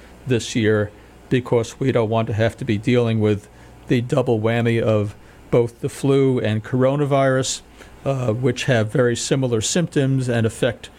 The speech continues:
similar parts of the body. And perhaps just as importantly,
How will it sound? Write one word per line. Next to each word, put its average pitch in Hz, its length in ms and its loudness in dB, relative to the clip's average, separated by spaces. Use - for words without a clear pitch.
similar 127 500 0
parts 117 420 -2
of 117 100 -4
the 101 80 -2
body. 127 500 0
And 123 380 0
perhaps 147 460 0
just 151 300 -2
as 131 100 0
importantly, 110 720 -2